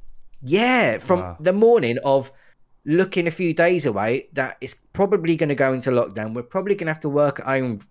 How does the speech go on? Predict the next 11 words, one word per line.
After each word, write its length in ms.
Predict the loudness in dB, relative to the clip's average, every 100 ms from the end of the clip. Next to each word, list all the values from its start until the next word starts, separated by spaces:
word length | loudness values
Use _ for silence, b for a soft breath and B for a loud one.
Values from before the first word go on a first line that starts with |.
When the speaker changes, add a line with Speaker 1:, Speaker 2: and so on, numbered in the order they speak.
| -14
Speaker 1:
for 220 | -6 -4
a 120 | -4
couple 320 | -8 -8 -6
of 120 | -6
weeks 320 | -4 -6 -10 -4
just 320 | -4 -4 0
till 240 | 0 2
this 240 | 0 -2 0
all 100 | 0
blows 380 | 2 2 2
over. 480 | 2 2 0 0 -4